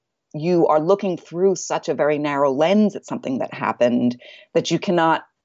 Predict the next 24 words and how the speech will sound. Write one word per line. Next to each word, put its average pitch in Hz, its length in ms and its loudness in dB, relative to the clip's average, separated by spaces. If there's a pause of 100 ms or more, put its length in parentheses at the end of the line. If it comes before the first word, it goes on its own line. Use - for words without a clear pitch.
(600)
hope 202 340 0
to 156 260 -8
capture 139 760 -4 (200)
the - 80 -8
truth - 380 2
of 135 120 -6
what - 120 -4
actually - 320 -8
happened. 131 400 -6
It's, - 220 -2 (240)
it's - 120 0
all 185 200 4
your 170 160 0
feelings 208 720 -4
about 127 240 0
what 120 140 -4
happened 127 440 -4
at 143 120 -10
that, 127 300 -4 (120)
um, 131 460 -6
in 139 220 -6
any 143 220 0
particular - 480 -6
moment. 147 640 0